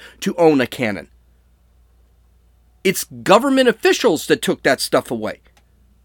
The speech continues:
which is exactly what the Constitution says you can't do, and precedents said you couldn't do. The government was actually requested in this, in the eighteen hundreds,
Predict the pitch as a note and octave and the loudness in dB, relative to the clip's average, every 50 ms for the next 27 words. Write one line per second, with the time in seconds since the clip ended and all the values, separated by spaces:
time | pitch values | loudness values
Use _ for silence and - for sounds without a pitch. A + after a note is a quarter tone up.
0 | _ _ - E3+ A3+ - B3+ A3+ F#3+ A3 E3+ - F3+ G3 G#3+ B3+ - C4 B3+ B3 | _ _ 0 2 2 2 2 2 0 0 0 4 4 4 4 4 2 0 -2 2
1 | A#3 B3 - A3 - A3 A#3 A#3+ A3 - - - G3 B3 B3 G#3 - B3 A3+ F#3+ | 2 2 2 2 -2 0 0 0 0 -4 -8 -4 -2 -2 -2 -2 -2 -4 -6 -2
2 | - B3+ A#3 G#3+ F3+ F#3+ A#3+ G#3+ - - A3+ A#3 A#3 G#3 - C#4+ E4 D#4+ G#3 - | 0 0 0 0 0 0 -2 -2 0 0 0 0 -2 -4 -4 -4 -2 -2 -4 -4
3 | _ _ _ _ _ _ _ _ _ _ _ - G3+ A3 G#3+ G3+ - - - A#3+ | _ _ _ _ _ _ _ _ _ _ _ 2 4 4 4 4 -2 2 2 2
4 | C#4+ C#4 - C#4 A3 D#3+ C#3 A#2 - - - - _ _ _ _ _ _ _ _ | 4 4 2 0 0 0 0 -2 -4 -6 -10 -10 _ _ _ _ _ _ _ _
5 | _ _ - - - G3+ G#3 F#3+ E3 F#3 F#3 - - G#3 D#3 C3 A#2 A2+ B2 F#2 | _ _ -6 2 6 6 6 6 4 0 -2 4 4 4 4 4 2 0 -2 -2
6 | - _ _ _ _ _ _ _ _ _ _ _ _ _ _ _ _ _ _ _ | -2 _ _ _ _ _ _ _ _ _ _ _ _ _ _ _ _ _ _ _
7 | _ _ _ _ _ _ _ _ _ _ _ _ _ _ _ _ _ _ _ D#3+ | _ _ _ _ _ _ _ _ _ _ _ _ _ _ _ _ _ _ _ 2
8 | F3 F#3 - G#3 B3 B3+ E4 D4 C#4+ C#4+ B3+ _ _ _ _ _ - G#3+ G#3+ B3+ | 2 2 4 4 2 4 4 2 2 2 0 _ _ _ _ _ -10 -2 0 0
9 | G#3 - - - - C4 C#4+ D4 - - - C#4 C4+ C#4 C4 A#3+ G#3 A#3+ A3+ - | 0 0 -2 0 2 2 2 2 -2 -4 -4 -2 0 0 -2 0 -2 -2 -4 -4
10 | - - C4+ D#4+ D4+ - - D4 B3+ G3+ F3+ G#3 G3 G3 F#3 - - - - G#3+ | 0 2 2 2 2 0 -4 -4 -2 0 0 0 0 0 -2 -4 -6 -4 0 0
11 | G#3+ G#3+ G#3 G#3 G#3+ A3+ G#3+ - A3+ A3+ G#3 G3+ G3+ A3 A3 F#3+ E3 B2 G2 - | 0 2 2 2 2 0 0 -2 -2 -2 0 2 2 0 2 2 0 0 0 -4
12 | - | -10